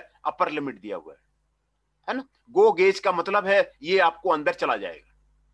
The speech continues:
और no gauge का मतलब है ये आपको नहीं जाएगा। तो दोनों से आपको चेक हो जाएगा कि आपको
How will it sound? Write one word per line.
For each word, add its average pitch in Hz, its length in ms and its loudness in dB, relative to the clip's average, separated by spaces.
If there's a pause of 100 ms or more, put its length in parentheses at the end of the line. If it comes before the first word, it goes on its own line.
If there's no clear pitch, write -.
(220)
और 165 140 0
no 185 240 0
gauge 185 300 0
का 180 120 -2
मतलब 170 300 -2
है 185 220 2 (180)
ये 180 180 0
आपको 165 300 0
नहीं 180 240 -4
जाएगा। 95 320 -4 (320)
तो 131 60 -16
दोनों 185 360 2
से 208 200 0
आपको 180 320 0
चेक 208 340 -6
हो 180 120 -8
जाएगा 156 360 0
कि - 760 -14 (440)
आपको 151 440 -4